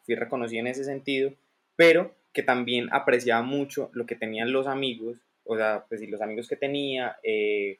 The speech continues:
pues las parejas que tuve, etcétera, etcétera, etcétera, y que ese placer que, eh, sentía por esas cosas me impulsaba más que, eh, sacar buena nota, o sea, además porque la buena nota también iba ligada como a, a presiones de la familia, etcétera, etcétera, etcétera.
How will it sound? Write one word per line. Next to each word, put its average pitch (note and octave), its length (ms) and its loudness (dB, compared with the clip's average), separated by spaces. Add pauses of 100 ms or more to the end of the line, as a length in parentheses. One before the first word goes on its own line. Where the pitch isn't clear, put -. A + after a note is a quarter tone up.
pues G#2+ 160 -4
las G#2+ 200 -4
parejas A2+ 340 2
que - 100 -14
tuve, C3 360 0
etcétera, A2+ 340 -4
etcétera, A#2+ 300 -6
etcétera, A#2+ 380 -8 (320)
y C3 180 -6
que D3 260 0 (380)
ese C#3 280 6
placer C#3 440 4
que, - 300 -2 (680)
eh, A#2+ 200 8
sentía B2 420 0
por C#3 120 2
esas C3 220 0
cosas C#3 320 -2
me A#2+ 120 -2
impulsaba A2+ 640 2
más C3 400 -2 (220)
que, D#3 360 4
eh, A2 300 2
sacar G#2 360 -2
buena A2+ 220 -2
nota, B2 380 -4
o - 40 -20
sea, A2+ 240 4
además G#2 280 -4
porque - 460 -8 (200)
la G#2+ 140 6
buena A#2 280 2
nota C3 560 -2
también A2+ 260 -4
iba B2+ 180 0
ligada A#2 360 -2
como A#2 200 -8
a, G2+ 220 -4
a - 220 -10
presiones B2 460 -4
de B2 60 -8
la A2+ 80 -2
familia, A2+ 460 -4
etcétera, A2+ 320 -4
etcétera, G#2 320 -8
etcétera. G2+ 280 -12